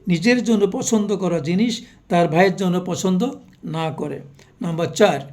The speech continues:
সকল মুমিন বান্দা একজন মানুষের মতো। তার চোখ ব্যথা হলে তবে তা সারা দেহে অনুভূত হবে,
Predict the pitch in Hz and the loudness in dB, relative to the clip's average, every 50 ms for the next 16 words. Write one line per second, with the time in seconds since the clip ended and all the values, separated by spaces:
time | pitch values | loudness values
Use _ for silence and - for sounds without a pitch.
0 | - - - - - _ _ _ _ _ _ _ _ _ - - - - - 214 | -20 -20 -20 -20 -20 _ _ _ _ _ _ _ _ _ -20 -20 -14 -4 0 0
1 | 190 196 247 240 240 226 220 214 208 208 202 180 202 196 185 180 202 190 190 180 | 2 4 4 4 4 4 4 4 2 2 2 2 2 2 2 2 2 2 0 0
2 | 175 180 208 196 185 170 170 185 202 190 - 190 180 165 156 135 - 151 143 - | 2 4 4 4 4 2 0 0 0 0 0 0 0 0 -4 -6 -10 -10 -12 -14
3 | - - - _ - 185 170 156 - - 233 240 226 190 196 190 190 214 175 170 | -18 -20 -20 _ -2 0 0 0 0 2 2 2 2 2 -2 -2 0 2 4 4
4 | 175 180 175 - 196 170 175 170 170 180 165 151 - - 180 175 175 156 165 175 | 4 2 2 0 0 0 0 0 0 -2 -2 -2 0 0 2 2 2 0 0 0
5 | 196 214 226 - - - - _ - 196 180 185 185 175 208 208 - 226 165 160 | 0 0 -2 -8 -14 -20 -12 _ -2 2 4 4 6 6 4 4 6 4 4 4
6 | 151 139 139 | 2 0 -4